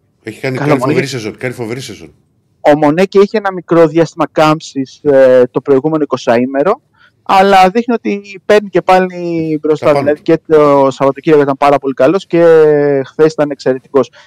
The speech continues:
Speaker 2: Γενικότερα είναι ένας παίκτης που μπορεί να απασχολήσει και ομάδες υψηλότερου επίπεδου και λογικά θα απασχολήσει το καλοκαίρι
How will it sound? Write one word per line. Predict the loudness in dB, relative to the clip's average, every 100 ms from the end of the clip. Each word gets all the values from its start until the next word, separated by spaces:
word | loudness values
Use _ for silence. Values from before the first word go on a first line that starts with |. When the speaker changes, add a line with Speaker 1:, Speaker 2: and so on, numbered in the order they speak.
| _
Speaker 2:
Γενικότερα | -2 -2 0 -2 -2
είναι | -6
ένας | -6 -2
παίκτης | -4 -4 -10
που | -4 -2 0 0 0
μπορεί | 2 2
να | 2
απασχολήσει | -2 -4 -2 0 0 -4 -6 -6 -6 -8 -12 _ _ _ _ _
και | 0 2
ομάδες | 2 0 -4
υψηλότερου | -10 -2 0 2 0
επίπεδου | -4 _ 0 0 -2
και | 0 2
λογικά | 2 0 0 -4
θα |
απασχολήσει | -6 -8 -2 -2 -2
το | -4
καλοκαίρι | -2 -2 0 0 0 -6 -10 -14